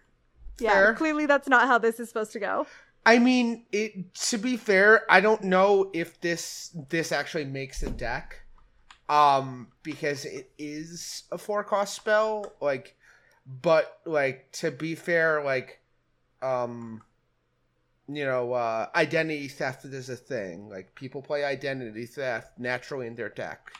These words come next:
Speaker 2: and that only gets you two cards. Not to say that this is, like, that much better of an identity theft,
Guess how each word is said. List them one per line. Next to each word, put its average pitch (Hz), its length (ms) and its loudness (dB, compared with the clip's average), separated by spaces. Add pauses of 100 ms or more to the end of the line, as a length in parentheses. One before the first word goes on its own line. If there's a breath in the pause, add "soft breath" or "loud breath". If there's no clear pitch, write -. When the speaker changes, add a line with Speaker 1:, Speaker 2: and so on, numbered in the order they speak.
(540 soft breath)
Speaker 2:
and 120 320 -4
that 123 300 -8
only 147 240 -10
gets 156 260 -14
you 208 80 -12
two 294 220 -6
cards. 113 640 -4 (460 soft breath)
Not 175 320 -2
to 175 80 -6
say 165 340 -2
that 143 260 -8
this 139 220 -12
is, 131 360 -14
like, - 280 -10 (920)
that 143 320 0
much 143 260 -4
better 135 380 -4
of 127 120 -8
an 131 140 -10
identity 120 600 -6
theft, 107 360 -10